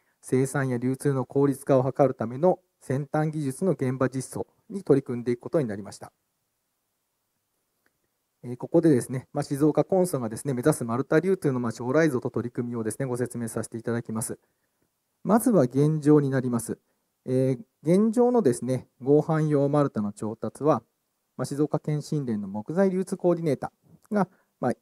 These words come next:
大きく、あの、担って行っています。えー、木材流通コーディネーターは、まあ、自らですね、えー、現場土場の丸太の生産状況を、まあ、把握しつつ、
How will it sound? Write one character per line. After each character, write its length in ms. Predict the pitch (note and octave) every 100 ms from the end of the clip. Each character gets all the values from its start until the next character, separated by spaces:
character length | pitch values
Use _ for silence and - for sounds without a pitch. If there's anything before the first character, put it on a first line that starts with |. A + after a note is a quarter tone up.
| _ - -
大 140 | C3+
き 100 | C3
く、 200 | - G2 -
あ 100 | A#2
の、 60 | A2
担 140 | A#2+
っ 40 |
て 320 | A#2 D#3+ D#3+ - _ -
行 80 | G#2+
っ 120 | G#2
て 120 | -
い 40 |
ま 100 | F#2+
す。 180 | F#2 G2 - _ _ _ _ -
え 120 | A#2
ー、 20 |
木 200 | A#2+ B2+
材 160 | D3+ E3+
流 140 | E3+
通 200 | E3 E3+
コ 160 | D#3+ D#3+
ー 40 |
デ 80 | D#3+
ィ 40 | E3
ネ 140 | D#3
ー 20 |
タ 160 | C#3+ B2
ー 20 |
は、 300 | A#2 D#3+ C#3+ _ -
ま 100 | A#2+
あ、 20 |
自 240 | C#3 D3
ら 220 | C#3+ A#2+ G#2
で 100 | G#2+
す 120 | C3
ね、 180 | D#3+ D#3+ _ _ _
え 40 | A2+
ー、 160 | A2+
現 300 | A#2 C3 C3+
場 120 | B2+ C#3
土 100 | D3
場 140 | A#2
の 160 | G2+ - -
丸 180 | A#2
太 120 | B2+ B2+
の 100 | A#2
生 200 | C#3 C#3
産 200 | D3+ D3
状 120 | D3
況 200 | - G#2+
を、 100 | G#2
ま 140 | G#2
あ、 20 |
把 240 | F#2 A2+ B2
握 140 | -
し 120 | B2
つ 160 | - F#3+
つ、 220 | - A#2